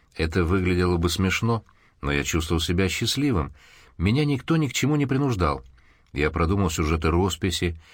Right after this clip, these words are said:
шлифовал стиль текста, вносил в него конкретные детали. Работа приносила мне настоящую радость, а в результате я и сам удивился.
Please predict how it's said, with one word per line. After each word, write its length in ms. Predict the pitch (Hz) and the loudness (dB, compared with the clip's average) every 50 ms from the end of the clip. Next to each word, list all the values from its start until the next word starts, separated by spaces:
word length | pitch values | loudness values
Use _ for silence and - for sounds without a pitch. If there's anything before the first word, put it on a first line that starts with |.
| - _ | -20 _
шлифовал 560 | - - - 101 98 92 120 117 123 131 123 | -8 -4 0 0 0 2 0 0 0 0 -2
стиль 320 | - - - 120 101 78 78 | -4 -2 0 0 0 0 0
текста, 520 | - 104 113 110 - - - 104 95 95 - _ _ _ _ _ _ _ - | 0 0 0 0 -2 -4 -4 -4 -4 -6 -8 _ _ _ _ _ _ _ -4
вносил 400 | 80 76 85 82 80 - 117 107 | -2 0 0 2 2 0 0 2
в 20 | |
него 200 | 95 87 80 71 | 2 2 0 0
конкретные 540 | 71 - 80 78 82 80 78 - - 80 78 | 0 0 -2 0 0 0 0 0 0 0 0
детали. 540 | 71 78 82 78 - 95 101 107 104 98 98 - _ _ _ _ _ _ _ _ - | 2 0 -2 0 0 0 0 0 -2 -4 -6 -10 _ _ _ _ _ _ _ _ -6
Работа 420 | - 76 107 123 156 180 170 160 | -2 -2 0 0 0 0 0 0
приносила 460 | 120 143 143 143 131 131 - 156 151 | 0 0 0 0 -2 -2 -2 -2 0
мне 140 | 143 143 143 | 0 0 0
настоящую 580 | 131 127 120 - - 127 139 131 123 - 135 139 | 0 0 0 0 0 0 0 0 -2 -2 -2 0
радость, 420 | 151 147 139 101 78 71 - - - _ _ - - - - _ - | 0 0 0 0 0 -2 -4 -8 -12 _ _ -20 -20 -20 -20 _ -6
а 160 | - 82 85 | -2 0 0
в 60 | 82 | 2
результате 680 | 85 87 82 82 90 85 - 113 120 117 - 131 127 123 - _ _ _ - | 2 2 2 2 0 0 0 0 -2 0 -2 -4 -6 -6 -8 _ _ _ -10
я 180 | - 76 76 71 | -4 -2 -2 -2
и 40 | 73 | -2
сам 280 | - - 127 139 135 | -4 -4 -4 -2 -2
удивился. 560 | 104 76 76 73 73 76 71 - - - 67 | 0 0 0 0 0 0 -2 -4 -4 -6 -8